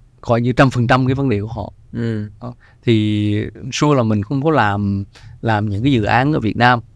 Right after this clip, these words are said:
Speaker 2: Ừ.
Speaker 1: Mình chỉ đi mình tiếp cận, rồi mình có những cái partner Việt Nam thì họ làm thôi. Nhưng mà mình rất là thương cho những cái, cái, cái, cái doanh nghiệp Việt Nam mà đi mà chào hàng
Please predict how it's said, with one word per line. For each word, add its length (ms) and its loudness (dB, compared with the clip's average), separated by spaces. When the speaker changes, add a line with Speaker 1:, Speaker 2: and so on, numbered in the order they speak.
Speaker 2:
Ừ. 240 2
Speaker 1:
Mình 260 -2
chỉ 320 0
đi 200 2
mình 160 0
tiếp 180 2
cận, 300 0
rồi 240 2
mình 340 0
có 180 2
những 160 0
cái 120 -2
partner 320 0
Việt 120 -6
Nam 220 0
thì 120 -6
họ 100 -2
làm 220 -4
thôi. 100 -10
Nhưng 140 4
mà 100 4
mình 540 0
rất 280 0
là 340 -2
thương 320 4
cho 140 0
những 340 -2
cái, 460 -2
cái, 380 -2
cái, 160 -6
cái 100 0
doanh 180 4
nghiệp 200 2
Việt 160 -4
Nam 340 2
mà 120 -4
đi 340 0
mà 220 0
chào 260 2
hàng 300 -2